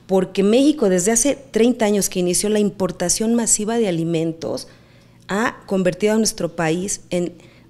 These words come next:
un país que ha creado una obesidad nueva en el mundo. Somos obesos con desnutrición.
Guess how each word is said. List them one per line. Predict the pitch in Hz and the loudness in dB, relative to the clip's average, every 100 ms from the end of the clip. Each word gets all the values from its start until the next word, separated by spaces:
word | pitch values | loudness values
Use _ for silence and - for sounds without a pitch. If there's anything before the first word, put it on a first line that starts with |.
| - - - - | -20 -20 -20 -4
un | 240 247 | -2 2
país | 254 240 | 4 4
que | - | 2
ha | - | 0
creado | 220 214 226 | 2 4 4
una | 233 | 4
obesidad | 214 185 175 190 185 185 | 4 2 0 0 0 0
nueva | 185 185 | 0 0
en | 185 | 2
el | 170 | 2
mundo. | 165 175 175 165 139 - - | 2 0 0 -2 -6 -14 -16
Somos | - 208 226 226 - | -6 -2 -2 -2 -4
obesos | 185 196 196 226 | -2 -2 -2 -4
con | - 175 | -2 -2
desnutrición. | 160 165 156 156 151 170 165 | -2 -4 -4 -4 -2 0 -2